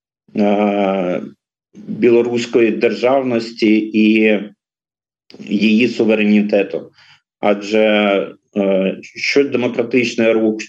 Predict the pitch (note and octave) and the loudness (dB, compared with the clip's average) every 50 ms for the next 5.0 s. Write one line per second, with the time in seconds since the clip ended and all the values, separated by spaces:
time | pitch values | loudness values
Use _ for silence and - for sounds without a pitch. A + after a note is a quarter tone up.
0 | F#2+ G2 G#2 G#2 G#2 G2+ G#2 G#2+ - - A2 A#2 A#2+ C#3 E3 E3+ D3+ C#3 B2 A2 | -4 -2 0 0 0 2 0 -2 0 -2 -2 -2 0 0 0 0 0 0 0 0
1 | G#2+ G#2 - - A2+ A2 A2 G#2+ G2+ G2 G2 - _ _ _ _ _ _ _ _ | -2 -2 -2 0 0 2 2 2 2 0 -4 -10 _ _ _ _ _ _ _ _
2 | - - G#2 G#2 G2+ G2 G2+ G2+ G2+ G2 G2 G#2+ A2 A#2 A#2+ A#2+ A#2 A#2 A2+ G#2+ | -2 0 2 2 2 2 2 2 2 0 0 -2 -2 -2 0 2 2 2 2 2
3 | G#2+ G#2+ G#2 G2+ G2+ G2 F#2 E2+ - - - G2+ G2 F#2+ G2 F#2+ F#2+ G2 G#2 G#2 | 0 0 0 0 0 -2 -2 -4 -8 -10 -6 -4 -2 0 0 -2 0 0 2 2
4 | A2+ A#2 C#3 D3+ E3 - - A2+ G2+ G#2+ A#2+ A#2 A#2+ A#2 G#2+ - - - - | 4 4 2 0 0 0 0 0 2 2 0 0 0 -2 -4 -4 -6 -4 0